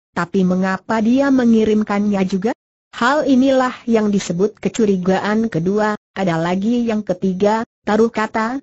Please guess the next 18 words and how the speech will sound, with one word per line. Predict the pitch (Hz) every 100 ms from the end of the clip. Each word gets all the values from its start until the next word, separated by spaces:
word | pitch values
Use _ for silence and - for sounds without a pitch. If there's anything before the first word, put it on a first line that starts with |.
| _
benar | - 226 247 269
dia | 247 220 214 254
mengirim | 240 220 214 190
orang | 190 214 233 240
untuk | - 202 202 208
membunuh | 214 196 208 190
rajanya, | 190 202 185 185 175 175 254 - _
apa | 208 208 196
manfaat | 196 208 202 202 240 -
bagi | 190 185 214
dirinya? | 226 196 185 202 202 330 - _ _ _ -
Mungkinkah | 214 208 247 240 262 247
dia | 233 226
ingin | 208 196 196 214
memberontak | 240 214 185 180 190 196 214
dengan | 196 196 214
menimbulkan | 233 233 220 202 190 180
huru-hara? | 165 202 196 180 175 269